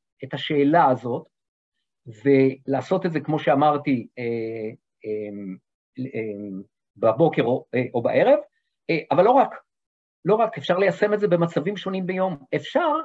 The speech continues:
ליישם את זה בכל פעם לפני פגישת מכירה או פעולת שיווק. כן? לפני שאני עושה שיחות מכירה או שיחות פולו-אפ, אני שואל את עצמי את השאלה הזאת, ואני מתחבר ל-state of mind של שיווק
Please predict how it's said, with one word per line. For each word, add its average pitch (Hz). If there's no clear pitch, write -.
ליישם 190
את 269
זה 262
בכל 202
פעם 311
לפני 240
פגישת 208
מכירה 185
או 170
פעולת 170
שיווק. 147
כן? 233
לפני 220
שאני 226
עושה 190
שיחות -
מכירה 156
או 156
שיחות 185
פולו-אפ, 226
אני 170
שואל -
את -
עצמי 208
את 175
השאלה 143
הזאת, 135
ואני 127
מתחבר 147
ל-state 151
of 131
mind 156
של 131
שיווק -